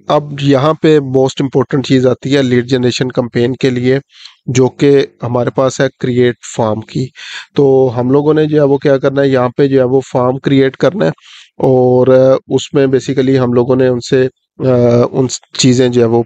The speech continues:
पूछनी है। तो Create Farm की option के ऊपर जो है वो हम लोग आएंगे। तो ये forms for credit, employment और Housing ads के लिए आ रहा है। Over advertising policies, अ,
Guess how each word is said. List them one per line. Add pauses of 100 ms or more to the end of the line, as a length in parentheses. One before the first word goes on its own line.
पूछनी
है। (520)
तो
Create
Farm
की
option
के
ऊपर
जो
है
वो (280)
हम
लोग
आएंगे। (420)
तो
ये
forms
for
credit,
employment
और
Housing
ads
के
लिए
आ
रहा
है। (240)
Over
advertising (560)
policies,
अ,